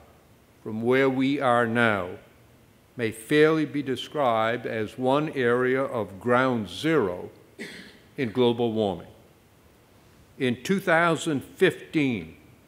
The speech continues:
the Portland Press Herald published a series of reports on the Gulf of Maine, the first of which began with this dramatic statement, and I quote, Since two thousand four,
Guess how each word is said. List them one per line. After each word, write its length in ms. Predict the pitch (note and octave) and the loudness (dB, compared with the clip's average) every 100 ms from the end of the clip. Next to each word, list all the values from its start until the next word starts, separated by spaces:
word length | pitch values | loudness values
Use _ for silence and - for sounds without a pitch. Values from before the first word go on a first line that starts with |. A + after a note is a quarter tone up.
| _ _ _ _ | _ _ _ _
the 100 | A2+ | -12
Portland 580 | - D3 C#3+ C#3+ D#3+ C#3 | 0 2 4 2 -6 -4
Press 320 | D#3+ D#3 D#3 | 0 0 0
Herald 480 | D3+ C#3+ C3 C#3 - | 0 2 2 0 0
published 480 | D3+ D3+ C#3+ - - | 0 0 -2 -4 -10
a 60 | |
series 640 | A2+ - F3 E3+ E3 C#3 B2 | -10 -4 0 2 2 0 -2
of 200 | C3 B2+ | -4 -4
reports 680 | A#2 - E3 A2+ - - - - - - - _ _ _ _ _ | -6 0 2 2 0 -12 -20 -20 -20 -20 -20 _ _ _ _ _
on 140 | B2+ A2 | -6 -4
the 80 | |
Gulf 340 | G2+ B2+ A#2 - | 2 4 4 2
of 200 | A#2 B2+ | -4 -2
Maine, 320 | A#2 G2 F#2 - - _ _ _ _ _ _ _ _ _ _ | -2 -2 -8 -16 -20 _ _ _ _ _ _ _ _ _ _
the 80 | - | -18
first 400 | - E3 F#3 F#3 | 0 4 4 4
of 140 | D#3+ B2 | -2 2
which 320 | D3+ C3+ - | 0 0 -4
began 680 | A#2+ G#2+ D3 C#3 A2 G#2 A2+ - - _ _ _ _ _ | -6 2 2 2 0 -6 -12 -20 -20 _ _ _ _ _
with 220 | B2 A2+ | -6 0
this 320 | A#2+ C3 D#3 - - - | 2 2 0 -12 -18 -10
dramatic 480 | B2+ A#2 A#2+ A2 A2 | -2 4 4 4 -4
statement, 540 | - A#2+ A#2 - G2 - _ _ | 2 2 2 -4 -18 -20 _ _
and 140 | A#2 A2 | -6 -2
I 120 | G#2+ | -2
quote, 520 | - - B2+ G2 - - - - _ _ _ _ _ _ _ _ _ | -4 0 2 2 -6 -20 -20 -20 _ _ _ _ _ _ _ _ _
Since 360 | - - B2 - | -6 -2 -2 -2
two 240 | - G3+ | -2 -2
thousand 640 | - E3 E3 E3 - D3+ B2 | 2 4 6 4 2 -2 -4
four, 580 | - - D#3 A#2 F2+ | -4 2 4 4 2